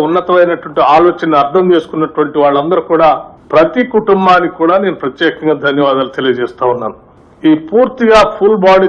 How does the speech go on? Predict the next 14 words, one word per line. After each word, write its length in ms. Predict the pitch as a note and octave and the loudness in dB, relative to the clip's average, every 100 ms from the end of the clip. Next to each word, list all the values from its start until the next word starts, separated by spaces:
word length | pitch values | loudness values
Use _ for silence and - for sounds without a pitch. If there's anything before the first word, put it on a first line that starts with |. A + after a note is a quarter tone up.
| F#3 | -2
చెకప్ 340 | G3+ F3+ - F3+ | -4 -4 -2 0
ని, 100 | F#3 F#3+ - - _ _ _ C#3+ | 2 0 -8 -20 _ _ _ -2
రాహుల్ 280 | E3 F3 F3 | 2 4 2
గాంధీ 180 | E3+ F3 | 2 2
గారు 180 | E3+ E3 | 0 0
చెప్పినట్టు 360 | D#3 D#3+ D#3 D#3+ | -2 -2 -2 0
ఎక్స్రేని 600 | C#3+ - E3 D#3+ D#3 D3+ D3+ - - | -2 -2 0 0 2 -2 -4 -20 -6
పూర్తిగా 360 | D3+ D3+ D#3+ C#3+ | -6 -2 -2 0
ఇవాళ 200 | C#3 C#3 C3 B2 - _ _ _ _ C3 | 0 -2 -2 -6 -12 _ _ _ _ -2
రాష్ట్ర 340 | C3+ C#3+ - C#3 - | 0 0 -4 -8 -6
సమాజం 520 | C#3 D3+ D#3 D3+ B2+ - | -4 -2 -2 -4 -8 -10
సంబంధించి 480 | C#3 D3+ D3 B2+ - | -8 -4 -4 -6 -10
మొత్తం 400 | C3+ B2 - D#3+ - - _ _ _ | -8 -8 -6 -6 -6 -20 _ _ _
సమాచారాన్ని 680 | C3 C#3+ C#3 C3+ B2+ B2+ D#3+ | -4 -2 -2 -4 -4 -4 -8